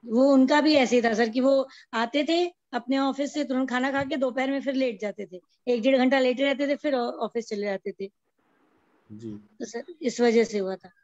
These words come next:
Speaker 2: आपने लेकिन बहुत अच्छा बात बताया, बहुत खुशी हुआ कि आपने उनको ठीक कर रही हैं आप।
Speaker 1: सर, आप ही लोगों का सर सुन सुन के सर मुझे तो सर कुछ नहीं ऐसे आता था।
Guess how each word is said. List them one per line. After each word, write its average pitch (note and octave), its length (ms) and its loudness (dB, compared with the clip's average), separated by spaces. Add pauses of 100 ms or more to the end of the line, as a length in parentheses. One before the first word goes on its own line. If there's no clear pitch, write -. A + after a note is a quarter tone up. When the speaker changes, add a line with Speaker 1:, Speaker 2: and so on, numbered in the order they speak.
(140)
Speaker 2:
आपने D#3 320 -4
लेकिन F#3+ 220 -2
बहुत F3+ 200 0
अच्छा F3 220 -2
बात D#3+ 160 -2
बताया, D3 540 -6
बहुत D3+ 260 -4
खुशी D#3+ 300 -6
हुआ E3+ 220 0
कि E3+ 120 -2
आपने D#3+ 580 -2
उनको D3+ 260 -6
ठीक E3 420 -8
कर D#3 120 -4
रही C#3 140 -10
हैं A#2+ 180 -8
आप। G#2+ 80 -12
Speaker 1:
सर, - 500 -10
आप A#3 200 0
ही C#4 80 4
लोगों B3 280 4
का B3 100 2
सर A#3+ 160 0
सुन A#3 260 -4
सुन A3+ 200 -4
के A3+ 100 -4
सर A3 140 -6
मुझे A3 260 -2
तो A3+ 140 -14
सर A#3 120 -14
कुछ A3+ 340 -20
नहीं A3+ 140 -4
ऐसे G#3 140 -8
आता G#3 240 -6
था। A#3 160 -8